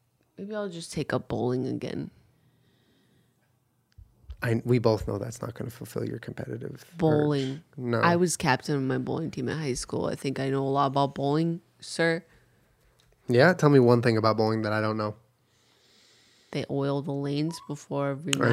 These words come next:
Speaker 2: knew
Speaker 1: match.
Speaker 2: that.
Speaker 1: Hmm. Okay.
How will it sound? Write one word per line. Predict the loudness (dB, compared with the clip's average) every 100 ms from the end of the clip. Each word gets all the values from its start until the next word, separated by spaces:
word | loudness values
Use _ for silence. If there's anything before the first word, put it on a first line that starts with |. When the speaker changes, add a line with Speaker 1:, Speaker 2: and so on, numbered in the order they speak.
| 4
Speaker 2:
knew | 2
Speaker 1:
match. | 0 -2
Speaker 2:
that. | -8 -20 -20 -20 _ _ _ -6
Speaker 1:
Hmm. | -4 -2 -2 -4 -8 -12 _ -6
Okay. | -6 -4 -6 -6